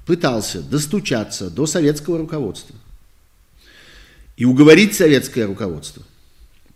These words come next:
проявить к этому какой-то интерес. А, ну, например, в том, что касается снабжения военнопленных едой. Тогда тоже существовала там своя система благотворительности, и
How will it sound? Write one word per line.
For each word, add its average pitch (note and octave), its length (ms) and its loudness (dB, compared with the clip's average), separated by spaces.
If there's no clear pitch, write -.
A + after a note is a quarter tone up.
проявить A#2 340 -6
к - 60 -8
этому D3+ 200 -2
какой-то C#3+ 320 -4
интерес. C#3 600 -2
А, A2+ 500 -2
ну, D3 100 2
например, D#3 460 2
в C#3+ 60 -12
том, D#3 140 -2
что C#3 140 -8
касается C3+ 460 -6
снабжения B2+ 580 -2
военнопленных A2+ 720 -6
едой. G#2 640 -4
Тогда A2 260 -8
тоже G3+ 240 -2
существовала G2 640 -8
там D2 240 -16
своя G#2 480 -6
система F2+ 400 -10
благотворительности, G2+ 920 -8
и F#2 440 -6